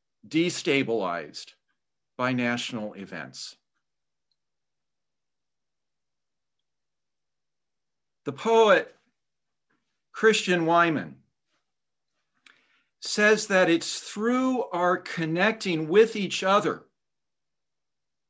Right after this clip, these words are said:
that Christ comes alive for us. Think about that. It's through our connecting with each other that Christ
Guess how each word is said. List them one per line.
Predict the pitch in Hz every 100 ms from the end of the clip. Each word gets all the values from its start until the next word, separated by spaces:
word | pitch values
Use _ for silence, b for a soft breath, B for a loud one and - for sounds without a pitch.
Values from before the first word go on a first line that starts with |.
| _ _ _ _ _ _
that | - 160 -
Christ | - - 202 208 220 214 - - _ _ _ -
comes | - 190 208 208 208 208 - -
alive | 156 165 175 185 185 175 170 - _ _
for | - - 175 170
us. | 110 - - - - _ _ _ _ _ _ _ _ _ _ _ _ _
Think | 196 196
about | 170 127 -
that. | 95 76 _ _ _ _ _ _ _ _ _ _ -
It's | 165 - -
through | 214 240 262 254
our | - 175 175
connecting | 170 - 180 175 220 226 185 165
with | 180 240 220
each | 165 -
other | 135 131 147
that | 165 175
Christ | - 196 214 208 -